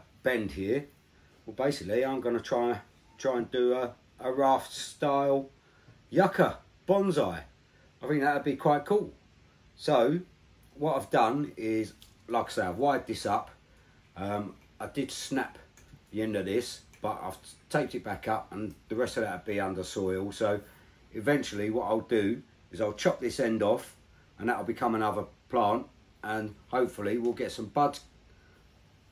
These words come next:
popping up the trunk here, and we'll get some roots down the bottom here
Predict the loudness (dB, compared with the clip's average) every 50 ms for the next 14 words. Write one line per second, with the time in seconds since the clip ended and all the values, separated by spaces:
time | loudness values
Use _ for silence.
0 | -20 -6 -2 -2 -2 0 0 0 0 0 -2 -4 -8 -4 -2 0 0 0 -2 -4
1 | -4 0 0 2 2 0 -2 -6 -14 -20 -12 -6 -4 -4 -2 -2 -2 -4 -2 -2
2 | -2 -2 0 2 2 0 0 -2 -6 -10 -14 -16 -20 -20 _ -20 -20 -20 -20 -20
3 | -20 _ -8 -4 -2 0 0 0 0 0 0 0 -2 0 2 4 4 4 4 2
4 | 0